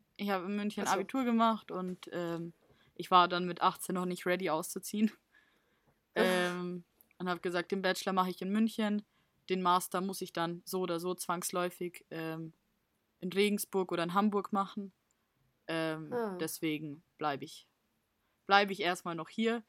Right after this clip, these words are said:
Speaker 1: und, ähm,
Speaker 2: Mhm.
Speaker 1: hab dann eben ein bisschen geguckt, ob's das in München überhaupt gibt und in München gab's es dann, Gott sei Dank. Ähm, und ich hab vorhin noch mal geschaut,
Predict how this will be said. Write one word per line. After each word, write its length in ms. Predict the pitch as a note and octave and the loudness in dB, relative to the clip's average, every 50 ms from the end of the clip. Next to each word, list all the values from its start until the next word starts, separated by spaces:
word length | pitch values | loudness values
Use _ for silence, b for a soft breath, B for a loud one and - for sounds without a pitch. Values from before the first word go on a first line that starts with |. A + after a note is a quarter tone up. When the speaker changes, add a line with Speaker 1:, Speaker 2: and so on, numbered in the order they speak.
| _ _ _ _ _ _ _ _ _ _ | _ _ _ _ _ _ _ _ _ _
Speaker 1:
und, 540 | - F3+ F3+ F3 E3+ E3+ E3+ E3+ E3 D#3+ - - - | -4 0 0 0 0 0 -2 -4 -6 -8 -10 -10 -8
ähm, 380 | - D#3+ D#3+ D#3 D3+ - G3 | -4 -2 -2 -2 -2 -4 -6
Speaker 2:
Mhm. 100 | G#3 G#3+ | -8 -4
Speaker 1:
hab 160 | - F#3+ F3+ - | -2 -2 -2 -2
dann 120 | F#3 F#3 | -2 -2
eben 120 | E3 F#3+ | -2 -2
ein 40 | F#3+ | -2
bisschen 220 | F#3 F3 - F#3+ F3+ | -2 -4 -4 -4 -6
geguckt, 460 | F3+ - - - A#3+ A#3+ - - - - | -8 -6 0 0 0 0 0 -8 -10 -10
ob's 180 | - E3+ - | -10 -8 -8
das 140 | - E3+ - | -10 -10 -8
in 60 | F3+ | -6
München 240 | F#3 F#3 F#3 - F3+ | -6 -6 -6 -8 -8
überhaupt 280 | E3+ E3 D#3+ D3+ - - | -6 -4 -4 -6 -4 0
gibt 340 | - A3 G#3 - - - - | 0 0 0 -2 -8 -16 -14
und 240 | D#3+ D#3+ D#3 D3+ - | -14 -12 -12 -12 -10
in 100 | - F3 | -8 -8
München 260 | F3+ F#3 E3+ F#3+ E3 | -6 -6 -6 -4 2
gab's 260 | D#3+ F3 F#3 G#3 - | 4 6 6 4 4
es 80 | - - | -2 -4
dann, 220 | - G#3 G#3+ G#3+ | -2 -2 -2 0
Gott 180 | G#3+ G#3+ G3+ - | -2 -2 -4 -2
sei 140 | - G#3 G3 | -2 -4 -2
Dank. 300 | G3 G3 G3+ G#3+ A3 - _ _ _ _ _ _ _ _ _ _ _ _ - | -2 -2 -2 -4 -6 -10 _ _ _ _ _ _ _ _ _ _ _ _ -4
Ähm, 340 | - E3+ E3+ E3 E3 E3 E3+ - | 0 0 2 2 0 -2 -6 -8
und 200 | - - F3+ F3+ | -8 -8 -8 -6
ich 80 | F3 - | -6 -6
hab 100 | E3+ - | -6 0
vorhin 240 | - A3 A3 A3+ A3 | 4 4 6 6 4
noch 100 | G#3+ G#3 | 2 0
mal 180 | G3+ G3+ G3 F#3+ | 0 -2 -4 -4
geschaut, 500 | F#3 G3+ - - - F#3 F3+ F3+ F#3 | -6 -6 -6 -2 0 0 0 0 -2